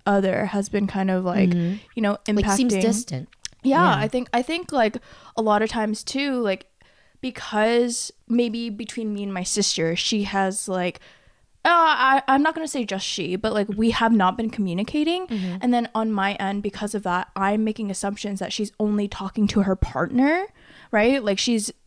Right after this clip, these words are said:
Speaker 1: taken the time that she used to spend with me and is now spending it with her partner.
Speaker 2: Mm-hmm.
Speaker 1: And so I think,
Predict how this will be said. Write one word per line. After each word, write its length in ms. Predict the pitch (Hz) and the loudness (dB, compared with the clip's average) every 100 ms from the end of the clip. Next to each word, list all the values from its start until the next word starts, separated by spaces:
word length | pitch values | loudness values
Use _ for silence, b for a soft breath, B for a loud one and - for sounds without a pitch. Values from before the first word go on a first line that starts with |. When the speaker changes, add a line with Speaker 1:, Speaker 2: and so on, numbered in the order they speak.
| _ _ _ | _ _ _
Speaker 1:
taken 280 | - 233 240 | 0 2 2
the 80 | 226 | 0
time 320 | - 208 208 | 0 0 0
that 100 | 208 | -2
she 120 | - 196 | -4 -4
used 140 | 196 | -4
to 60 | 214 | -4
spend 400 | - - 196 196 | -8 -2 -2 0
with 180 | 190 | -2
me 320 | 196 190 190 175 | -4 -4 -4 -4
and 120 | 196 | -4
is 120 | 185 | -2
now 200 | 185 180 | -2 -2
spending 360 | 185 196 185 185 | -4 -4 -4 -4
it 120 | 185 | -2
with 180 | 185 - | -4 -4
her 260 | - - | -10 -6
partner. 600 | 202 - 185 185 226 269 214 | -4 -2 -4 0 2 2 0
Speaker 2:
Mm-hmm. 380 | 202 165 160 | -2 -4 -6
Speaker 1:
And 120 | 160 262 | -4 0
so 60 | |
I 80 | 233 | 0
think, 240 | 247 262 | 0 -6